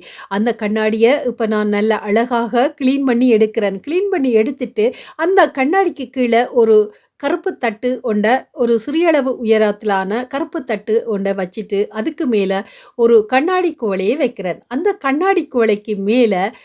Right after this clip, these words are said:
இன்னொரு கண்ணாடி குவளையை வைத்து மூடிக்கொள்றேன். அந்த மூடின அந்த கண்ணாடி குவளைக்குள்ள இப்ப நான் தண்ணியை நிரப்ப போறேன். இந்த தண்ணியை நிரப்பி போட்டு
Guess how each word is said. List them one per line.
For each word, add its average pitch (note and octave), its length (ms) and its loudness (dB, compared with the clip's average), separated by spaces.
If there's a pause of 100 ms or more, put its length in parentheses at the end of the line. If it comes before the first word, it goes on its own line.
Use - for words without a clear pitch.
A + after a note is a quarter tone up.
(160)
இன்னொரு F4 460 2
கண்ணாடி B3+ 520 -2
குவளையை G#3+ 400 2
வைத்து G#3+ 580 -2 (100)
மூடிக்கொள்றேன். G3 680 -4 (320)
அந்த C4 320 2
மூடின F#4+ 420 4
அந்த A3 220 0
கண்ணாடி B3 540 -2
குவளைக்குள்ள G#3 520 -2
இப்ப B3 220 -4
நான் A3 200 0
தண்ணியை G#3+ 340 0
நிரப்ப F#3+ 360 -4
போறேன். F3 340 -6
இந்த G#3 300 -2
தண்ணியை A#3+ 340 0
நிரப்பி A#3 420 -2
போட்டு G#3 480 -2